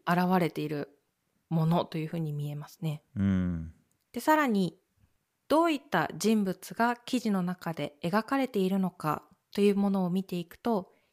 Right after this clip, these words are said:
Speaker 1: 被害者として描かれている人物に着目をすると、被害者として描かれる人種は黒人がほとんどであり、その大半はアメリカ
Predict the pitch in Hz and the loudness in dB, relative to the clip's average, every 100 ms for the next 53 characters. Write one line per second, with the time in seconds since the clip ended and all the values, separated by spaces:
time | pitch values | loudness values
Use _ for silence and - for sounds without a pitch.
0 | _ 226 311 359 - - 175 - 175 160 | _ 0 2 2 0 -2 -4 -6 -4 -4
1 | - _ _ _ - 185 185 185 196 180 | -6 _ _ _ 0 2 2 0 0 0
2 | - 160 165 233 - _ _ - 196 170 | -4 -4 0 0 0 _ _ 0 0 0
3 | 160 - 160 147 - 175 180 175 165 - | -6 -4 -4 -4 -8 -6 -2 -2 -2 -8
4 | 170 - 196 196 - 311 262 - _ _ | -8 -6 -8 -8 -2 0 0 -2 _ _
5 | _ _ - 262 302 302 - - 214 - | _ _ -8 0 2 2 0 -4 -4 -4
6 | 214 214 226 226 233 226 233 262 - _ | 0 0 0 -2 -2 0 0 0 -2 _
7 | _ - 190 185 - 170 - _ - 254 | _ 0 2 2 0 -4 -4 _ -4 0
8 | 269 - _ _ _ _ _ _ - - | 0 -2 _ _ _ _ _ _ -8 4
9 | 214 185 185 175 _ - 165 170 190 185 | 4 6 2 0 _ -8 -6 -4 -2 0
10 | 170 160 160 160 160 226 247 - _ _ | -2 -4 -8 -8 -6 -6 -6 -8 _ _
11 | _ - 226 226 294 311 311 311 294 311 | _ -2 2 2 2 0 2 0 0 2
12 | 320 - _ - 190 214 233 233 208 196 | 0 0 _ -2 2 4 2 0 4 4